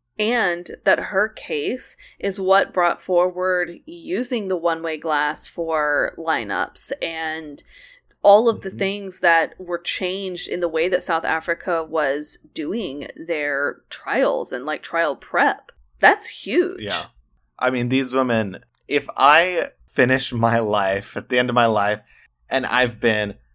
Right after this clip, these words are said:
Speaker 2: half a percent as inspirational and strong and incredible as they have been, shit, I made it.
Speaker 1: Uh, yeah. With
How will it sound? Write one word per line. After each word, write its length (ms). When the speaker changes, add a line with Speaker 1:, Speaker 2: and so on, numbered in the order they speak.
Speaker 2:
half 420
a 80
percent 480
as 240
inspirational 1200
and 520
strong 720
and 80
incredible 420
as 300
they 220
have 200
been, 240
shit, 520
I 280
made 560
it. 260
Speaker 1:
Uh, 220
yeah. 280
With 280